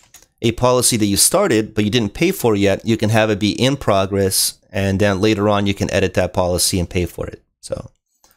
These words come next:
but we want to be able to filter out just the paid ones, uh, at the very top. Hit next, and now let's see what information we want to display. Policy number is good to have, uh, effective date,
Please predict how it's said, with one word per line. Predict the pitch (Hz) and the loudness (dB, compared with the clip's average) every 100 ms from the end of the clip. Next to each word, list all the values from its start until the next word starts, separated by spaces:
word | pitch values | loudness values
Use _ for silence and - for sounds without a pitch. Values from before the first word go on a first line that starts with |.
| _ _ _ _ - | _ _ _ _ -2
but | 104 | 0
we | 123 | 2
want | 120 117 | 2 0
to | 110 | 0
be | 107 | 2
able | 104 | 2
to | 101 | -2
filter | - 110 104 101 | 0 0 2 0
out | 95 | 0
just | - 104 | 0 -2
the | - | -2
paid | - 101 85 | -2 -2 0
ones, | 85 82 - - - | -2 -2 -2 -4 -10
uh, | - | -8
at | - 92 | -6 -4
the | 90 | -4
very | 85 85 | -4 -6
top. | - - - _ _ _ _ _ _ _ _ _ _ _ | -8 -8 -8 _ _ _ _ _ _ _ _ _ _ _
Hit | - | -4
next, | 151 202 - - 127 | -2 -2 -2 -2 0
and | 123 | 0
now | 139 143 | 2 2
let's | 139 135 | 2 2
see | - - 131 | 2 2 2
what | 120 | 2
information | 117 113 107 104 - 107 | 0 0 0 0 0 0
we | 101 | 0
want | 95 95 | 0 -2
to | |
display. | 90 92 - 85 85 | -2 -2 0 -4 -6
Policy | - 139 151 - | -2 0 0 0
number | 139 139 143 | 0 0 2
is | 139 127 | 2 0
good | - 120 120 120 | -2 -2 -4 -2
to | |
have, | 113 107 104 107 113 _ _ _ _ _ _ | 0 2 2 0 -4 _ _ _ _ _ _
uh, | - 98 - | -4 -2 0
effective | 101 - 131 - 139 117 | -2 0 -2 0 -6 0
date, | 104 110 110 | 2 2 -2